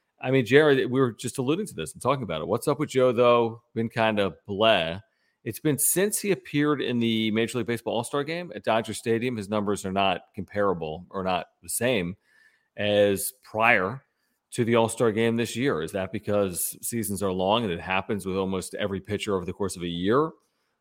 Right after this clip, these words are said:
Um, then there was the contract situation, but that's been resolved now for the better part of the last month. Yeah, I don't know. I mean, in a, in a game like this, Jim, with your ace staked to a six nothing lead against a really bad offense, I mean, you look at this lineup and it's not good.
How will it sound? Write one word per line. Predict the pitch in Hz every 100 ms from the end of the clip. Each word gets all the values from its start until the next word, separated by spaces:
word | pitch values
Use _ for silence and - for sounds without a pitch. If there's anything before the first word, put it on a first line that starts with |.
| _
Um, | 92 90 87 85 80 82 104
then | 113
there | 110
was |
the | 98
contract | - 120 - 123 -
situation, | 120 123 120 117 117
but | 92
that's | 95 -
been | 110
resolved | 110 98 104 98
now | 104 104
for | 95
the |
better | 95 98
part | 101 107 104
of | 101
the |
last | 95 92 -
month. | 87 87 113 - _ _ _ _ _ _ _ - _
Yeah, | 110 131 131
I | 113
don't | 123 123
know. | 120 90
I | 90
mean, | 107 110
in | 113
a, |
in | 117 135
a |
game | 117 160
like | 147 113
this, | 123
Jim, | - 139 143 -
with | 107 110
your | 95 -
ace | 113 135 143 -
staked | 120 117 -
to | 113
a |
six | - 127 -
nothing | 123 113
lead | 101 107 117
against | 101 98
a | 90
really | 82 104 120
bad | 95 95 92
offense, | 78 82 113 110 92
I |
mean, | 87
you | 107
look | 110 110
at |
this | 98 92 98
lineup | 90 92 104 85
and | 82
it's | 95
not | 90 87
good. | 85 90